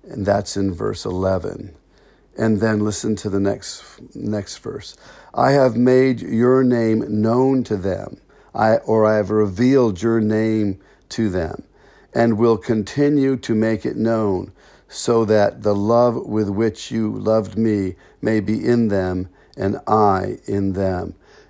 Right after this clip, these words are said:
And that's at the end. I think it's in verse twenty-six. But the thing that I want you to see in all of these is that everyone that is given to Jesus out of the world, Jesus wants to reveal to us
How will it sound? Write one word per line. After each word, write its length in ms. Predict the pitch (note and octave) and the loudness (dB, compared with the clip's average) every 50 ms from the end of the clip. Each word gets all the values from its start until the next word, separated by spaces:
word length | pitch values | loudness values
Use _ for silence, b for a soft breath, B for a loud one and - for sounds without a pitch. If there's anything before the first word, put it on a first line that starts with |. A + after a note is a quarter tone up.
| b | b
And 80 | - G2+ | -8 -6
that's 240 | A2 A2 G2 - G#2 | -6 -6 -6 -4 -6
at 140 | G2+ - | -6 -6
the 180 | - B2 A#2+ A2+ | -6 -8 -6 -4
end. 160 | G2+ G2+ G#2 | -4 -4 -4
I 80 | G#2+ G#2+ | -6 -6
think 220 | - - G#2 F#2 | -4 -6 -6 -6
it's 180 | G#2+ G#2 - G#2+ | -6 -6 -4 -4
in 100 | G2+ G2 | -2 -2
verse 240 | G2 G#2 G2 - - | -2 -2 -4 -4 -8
twenty-six. 720 | - - G#2 G2+ G2+ F#2+ - - - A2+ A2 - - - | -6 -4 -4 -2 -2 -4 -6 -6 -6 -6 -6 -6 -10 -10
But 260 | - - B2 - B B B B B B | -4 -4 -4 -4 B B B B B B
the 100 | - C3 | -2 -2
thing 280 | B2 - - F#3 G3 F#3 | -2 4 4 4 6 6
that 100 | E3+ D#3 | 4 4
I 80 | D3 C3+ | 4 4
want 280 | C3 C3 C3 B2+ - | 4 2 2 0 0
you 80 | - A#2+ | -2 -2
to 100 | A2+ A2+ | -2 -2
see 420 | - - - - C#3 C3 B2 B2 A2+ | -4 -6 -4 -2 0 2 2 2 2
in 140 | A2+ A2 | 2 0
all 440 | A#2 - A2+ B2 B2+ C3+ C#3+ D3 D#3 | -2 -2 -2 0 0 2 2 0 0
of 200 | D3+ B2 A#2 A2+ | -2 -4 -6 -4
these 640 | A2+ A#2+ A#2 A2+ G#2+ G#2+ - - - - - - - B B B B B B B | -2 -2 0 0 -2 -4 -8 -10 -12 -12 -14 -14 -16 B B B B B B B
is 300 | B D3 C3 A#2 G2 G2+ | B 0 0 0 0 0
that 320 | A2+ A#2 A2+ A2+ - - - - C4 A#3 C3+ A#2+ - - - | 2 2 2 2 2 -2 -12 -20 -14 -12 -12 -12 -10 -2 2
everyone 720 | C#3+ D3+ D#3+ G3 A3 G3+ F#3 F3+ E3 D#3+ D#3 D#3 C#3 b b b b b | 2 2 2 2 0 2 2 2 2 2 0 -2 -4 b b b b b
that 160 | - C3 B2+ A#2+ | -2 0 2 2
is 180 | B2 A2 F#2+ | 2 0 -2
given 420 | F#2+ F#2 F#2+ C3 D3 C#3 C#3+ C#3 B2+ | -4 -2 2 2 2 2 2 0 0
to 120 | - A#2+ | -2 -6
Jesus 880 | G2+ F2+ E2 A2 A#2 A#2 A#2 A#2 G#2 - F#2 F#2 F#2+ - - - - b b b b b b - - | -8 -6 -4 -2 0 0 0 0 -2 -4 -6 -10 -10 -10 -14 -14 -16 b b b b b b -8 -6
out 220 | A#2 A#2 A#2+ A#2+ | -2 0 0 0
of 140 | A#2+ G#2+ G#2 | 0 -2 -2
the 100 | G#2+ G#2 | -4 -4
world, 580 | G2+ G2+ G#2+ G#2+ G#2+ F#2+ F#2 F#2 F#2 F2+ F2 - B B B B B B - | -2 0 0 0 0 0 -2 -4 -6 -8 -12 -16 B B B B B B -12
Jesus 640 | G2+ F#2+ G#2 B2 B2+ C#3 D3 C3 C#3 D3+ C3+ - - | -8 -4 0 4 4 4 4 2 0 -4 -4 -6 -6
wants 400 | - A2 A2 A2+ A#2 A2 - - | -6 -4 -2 -2 -2 -4 -6 -8
to 120 | - A2+ | -8 -6
reveal 680 | G#2+ G#2 G#2 G2+ G2+ F#2 F2+ G#2 A#2+ C3 D3 D#3 D3+ D3 | -4 -2 -2 -2 -4 -4 -2 0 2 4 4 4 2 0
to 300 | C#3 - - F3 D#3+ D#3+ | -4 -6 -6 -4 -2 0
us 560 | D#3 D3 A#2 G2+ F#2+ - - - - - - | 0 0 0 -2 -6 -8 -10 -8 -8 -10 -12